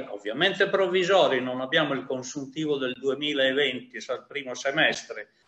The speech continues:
ma parliamo del quaranta per cento in meno rispetto al duemiladiciannove. Come è noto, il trasporto pubblico e la sharing mobility sono fortemente calati.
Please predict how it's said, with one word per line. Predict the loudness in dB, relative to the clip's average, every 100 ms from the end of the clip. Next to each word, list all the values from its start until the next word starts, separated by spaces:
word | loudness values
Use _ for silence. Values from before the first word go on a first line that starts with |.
| _
ma | -2 0 4
parliamo | 4 6 6 6
del | 2 0
quaranta | 4 6 6 6 2 2
per | 2 0
cento | 0 0 0
in | -2 2
meno | 2 4 2 -2
rispetto | -2 0 0 0 -2
al | -6
duemiladiciannove. | -6 -6 -6 -6 -6 -12 -10 -10 -8 -10 -10 -16 _ _ _ _ _ _
Come | 0 4 6
è |
noto, | 8 6 6 2
il | 2
trasporto | 0 -2 2 4 4 2 0
pubblico | 2 -2 0 -2 0
e | 0
la | 0
sharing | 2 6 6 6 0
mobility | -2 -2 0 0 -2 -4 -8
sono | -8 -8
fortemente | -6 -6 -6 -6 -4 -4 -4 -4
calati. | 0 2 2 0 -4 -8